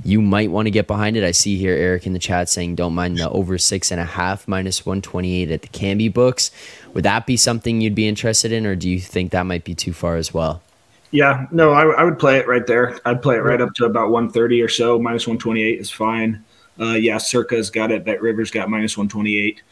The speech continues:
Speaker 2: Um, yeah, I mean, so money pretty much handicapped this for me. I think he explained it very, very well on the, uh, on the Leafs side.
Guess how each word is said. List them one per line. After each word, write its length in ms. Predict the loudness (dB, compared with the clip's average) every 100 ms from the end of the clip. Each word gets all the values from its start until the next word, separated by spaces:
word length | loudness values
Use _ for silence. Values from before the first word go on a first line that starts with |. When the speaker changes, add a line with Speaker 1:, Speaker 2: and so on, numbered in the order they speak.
| -20 -20 -12
Speaker 2:
Um, 360 | -6 -2 -2 0
yeah, 280 | 0 -2 -2
I 60 | -2
mean, 380 | 0 0 -2 -4
so 200 | -2 0
money 240 | 0 -2
pretty 240 | -2 -2
much 240 | -2 -2 -2
handicapped 500 | -2 0 -2 -4 -4
this 160 | -6
for 240 | -2 -2 0
me. 160 | -2
I 60 | -4
think 180 | -6 -4
he 120 | -4
explained 360 | -4 -4 -2 -2
it 80 |
very, 200 | -2 -2
very 220 | -2 -2 0
well 440 | 0 2 0 -4
on 280 | -4 -2 0
the, 240 | 2 2 0
uh, 140 | -2
on 160 | -2 -2
the 80 | -2
Leafs 280 | -2 -2
side. 400 | -4 -4 -4 -6